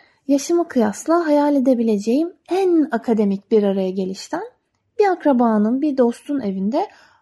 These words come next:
akşamüstü çayı içerkene kadar duyduğum retorik soru cümlelerinden biri de "Daha biz insan gibi yaşamıyoruz. Engellilere mi bir şey yapacaklar?" cümlesi oldu çünkü. Bu genel umutsuzluk hali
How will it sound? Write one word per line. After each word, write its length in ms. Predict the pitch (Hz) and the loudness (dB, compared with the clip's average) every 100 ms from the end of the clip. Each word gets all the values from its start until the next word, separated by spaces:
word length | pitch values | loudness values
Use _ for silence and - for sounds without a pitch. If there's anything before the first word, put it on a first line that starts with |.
| _ _ - | _ _ -6
akşamüstü 640 | 349 349 427 381 339 339 | -6 -4 -4 -4 -4 -6
çayı 260 | 320 320 339 | -2 0 0
içerkene 840 | - 277 - 392 349 311 320 330 - _ _ - | -2 -6 -2 -2 -2 -2 0 0 -4 _ _ -4
kadar 460 | 240 220 208 208 | 0 2 0 2
duyduğum 560 | 240 226 202 220 208 196 - - - | 4 6 4 4 2 0 -8 -18 -2
retorik 360 | 285 285 320 320 | 0 4 2 2
soru 220 | - 233 | 2 2
cümlelerinden 720 | 208 208 202 196 196 196 196 262 | 2 2 2 0 -2 -4 -4 -4
biri 260 | 285 214 | -2 -2
de 100 | 220 466 _ _ _ _ _ _ - | -4 -6 _ _ _ _ _ _ -6
"Daha 240 | 254 302 339 | -2 2 4
biz 200 | 359 330 | 4 2
insan 420 | 233 220 226 208 | 0 0 -2 -2
gibi 180 | 202 202 | 0 -2
yaşamıyoruz. 800 | 190 - 190 185 185 - - _ _ _ _ | -4 -6 -10 -10 -14 -18 -20 _ _ _ _
Engellilere 560 | 240 240 254 269 320 381 | 2 4 4 4 4 4
mi 120 | 320 | 2
bir 60 | 208 | 0
şey 200 | - 196 | -2 -4
yapacaklar?" 800 | 185 196 185 - 190 - - _ _ - 214 | -4 -8 -10 -8 -12 -12 -20 _ _ -12 -6
cümlesi 420 | 208 196 190 - | -2 -2 -2 -8
oldu 220 | 185 185 | -10 -10
çünkü. 340 | - 196 190 - _ _ _ _ _ - | -10 -12 -12 -18 _ _ _ _ _ -4
Bu 220 | 277 269 - | -4 -4 -6
genel 540 | - 220 240 311 370 339 _ _ _ - | 0 4 4 4 0 -2 _ _ _ 0
umutsuzluk 680 | 226 208 - 214 202 202 - | 2 2 -4 -10 -6 -6 -6
hali 440 | 190 190 277 466 | -4 -4 -4 -6